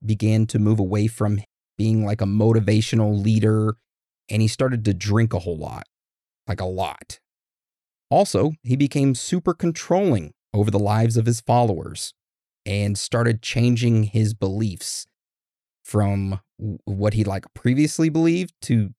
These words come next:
crazy stuff. For an example, he told his followers, "Hey, gather around. All right,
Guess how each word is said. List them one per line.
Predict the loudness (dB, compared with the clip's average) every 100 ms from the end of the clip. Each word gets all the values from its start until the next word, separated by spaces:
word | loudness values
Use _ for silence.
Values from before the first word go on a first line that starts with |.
| _ -16
crazy | -10 -2 2 4 2 -2
stuff. | -6 -6 -6 -12 -18 _ _ _ _
For | -2
an | 0
example, | 0 0 0 -6 -4
he | -2
told | 0 0
his | 0
followers, | 0 0 2 0 0
"Hey, | 0 2 0 _ _
gather | 0 2 4
around. | 2 0 -4 -16 _ _ _ _ _ _ _
All | -2
right, | 0 -2